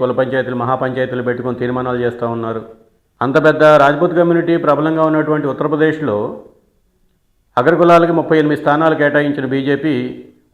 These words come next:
ఒకళ్ళు కూడా రాజ్పూత్ కమ్యూనిటీకి సంబంధించినటువంటి అభ్యర్థికి స్థానం కేటాయించకపోవటం వాళ్ళ ఆగ్రహానికి, ఆవేశానికి, ఆవేదనకి కారణం. ఇవన్నీ పరిశీలించిన తర్వాత బహుశా ప్రధానమంత్రి గారు అనుకొని ఉండి ఉంటారు, ఈ మిగిలిన ఆరు దఫాల్లో జరగబోయే ఎన్నికలకి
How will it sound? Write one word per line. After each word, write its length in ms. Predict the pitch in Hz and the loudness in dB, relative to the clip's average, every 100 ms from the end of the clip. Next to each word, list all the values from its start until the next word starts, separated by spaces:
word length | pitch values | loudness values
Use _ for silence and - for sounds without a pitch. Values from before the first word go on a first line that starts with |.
| 127 | 2
ఒకళ్ళు 260 | 156 170 170 | 4 4 4
కూడా 160 | 156 143 | 4 4
రాజ్పూత్ 440 | 139 139 143 147 139 131 120 117 - 127 | 2 -2 -6 -4 -2 -2 -2 -4 -4 -2
కమ్యూనిటీకి 500 | 131 135 127 123 120 | 0 -2 -4 -6 -4
సంబంధించినటువంటి 680 | 120 120 120 117 110 113 110 | -4 -4 -4 -4 -6 -4 -4
అభ్యర్థికి 400 | 104 113 120 120 104 | -6 -8 -8 -8 -8
స్థానం 260 | - 113 123 120 | -4 -4 -2 -4
కేటాయించకపోవటం 680 | 113 107 101 98 104 120 143 | -4 -4 -6 -6 -6 -4 -2
వాళ్ళ 120 | 127 113 110 | 0 0 -2
ఆగ్రహానికి, 460 | 113 110 113 110 107 | -2 -4 -4 -4 -4
ఆవేశానికి, 540 | 104 110 110 104 98 107 - _ - 190 | -4 -6 -6 -10 -10 -14 -16 _ -4 0
ఆవేదనకి 460 | 110 107 104 101 120 | 0 -2 -6 -8 -8
కారణం. 300 | 85 87 87 - _ _ _ _ _ _ _ _ - | -10 -10 -16 -20 _ _ _ _ _ _ _ _ 0
ఇవన్నీ 420 | 156 165 196 220 233 | 4 4 4 4 4
పరిశీలించిన 480 | 190 185 196 185 185 180 | 4 4 2 4 4 4
తర్వాత 260 | 170 175 190 | 4 4 2
బహుశా 200 | 175 170 165 | 2 2 2
ప్రధానమంత్రి 480 | 160 160 160 151 147 | 2 2 0 -2 0
గారు 180 | 156 139 123 | 2 2 -2
అనుకొని 260 | 131 156 156 | -2 0 0
ఉండి 100 | 139 127 | 0 -2
ఉంటారు, 320 | 113 110 139 160 | -2 -2 -2 -2
ఈ 20 | 151 | 0
మిగిలిన 300 | 156 165 180 170 160 | 2 4 6 6 6
ఆరు 140 | 175 160 147 151 | 6 4 2 0
దఫాల్లో 500 | 147 151 147 147 143 139 147 | 4 4 2 0 0 -2 -2
జరగబోయే 380 | 139 139 139 139 131 | 0 0 0 0 0
ఎన్నికలకి 440 | 151 156 160 131 | -2 -2 -2 -4